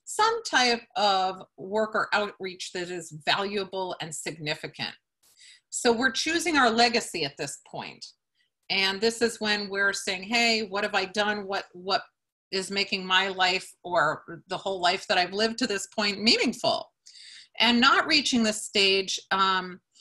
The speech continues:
um, experience, uh, leads to boredom, conceit,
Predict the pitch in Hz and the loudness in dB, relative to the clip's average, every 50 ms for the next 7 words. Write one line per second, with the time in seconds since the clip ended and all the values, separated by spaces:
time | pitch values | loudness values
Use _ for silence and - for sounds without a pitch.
0 | - - _ _ _ _ - - - 190 190 185 180 175 170 170 - - 196 208 | -20 -20 _ _ _ _ -18 -12 -4 2 4 6 6 6 6 2 0 -4 -4 -4
1 | - - - - - 220 214 214 208 208 202 196 - - - - - - _ _ | -4 -6 -6 -4 -2 0 2 2 2 0 0 -2 -4 -8 -10 -12 -14 -18 _ _
2 | - - _ _ - - - - - 190 - - 214 220 233 233 - - - 233 | -20 -20 _ _ -14 -14 -14 -14 -14 -14 -10 -2 0 2 2 2 0 -2 -4 -4
3 | 196 151 - 190 196 202 202 202 202 196 196 196 202 202 196 208 _ _ _ _ | -4 -4 -4 -2 2 4 4 4 4 4 2 2 0 -4 -6 -10 _ _ _ _
4 | _ - - 220 196 - - - - 240 226 208 220 214 - - | _ -10 -6 -4 -4 -2 -2 0 2 2 2 2 0 -2 -6 -12